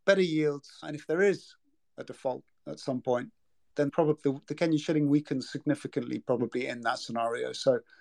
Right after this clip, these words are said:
being in the dollar debt bonds, even if there's a default, may well be the better trade. So, but let's just hope that oil prices fall significantly and all the global inflation disappears and the Fed doesn't have to hike anymore, in fact, cuts rates.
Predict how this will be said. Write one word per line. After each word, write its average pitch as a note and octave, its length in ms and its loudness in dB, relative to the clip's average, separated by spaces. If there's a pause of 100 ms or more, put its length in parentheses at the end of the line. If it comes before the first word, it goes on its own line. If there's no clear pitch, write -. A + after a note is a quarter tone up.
(560)
being F3 220 6
in D#3+ 80 6
the D#3 80 4
dollar D3+ 280 4
debt D3+ 340 0
bonds, D3 420 2
even A3 380 -4
if F#3+ 120 -8
there's E3+ 180 -6
a E3+ 40 -10
default, D#3+ 420 -2 (140)
may D3+ 160 -2
well D3+ 320 -2
be C3 280 -6 (100)
the C3 80 -6
better C3 220 0
trade. B2 440 -4
So, B2 320 0 (960)
but - 240 -2
let's A3+ 140 0
just C4+ 160 -4
hope F#3 160 4
that E3 80 0
oil G#3+ 240 4
prices E3 420 -4
fall D#3+ 240 -2 (120)
significantly D3+ 720 -4
and D#3+ 100 -2
all A#3 120 0
the F3+ 60 -4
global D#3+ 260 0
inflation D3+ 360 -4
disappears D3 500 0
and C#3 140 -10 (180)
the D#3+ 80 -8
Fed A#3+ 200 -4
doesn't D#3+ 200 -4
have D3+ 200 -8
to D3+ 100 2
hike D3 240 2
anymore, D3 420 2 (140)
in D3 60 -20
fact, D3 220 -2
cuts G3+ 240 0
rates. D3 360 -4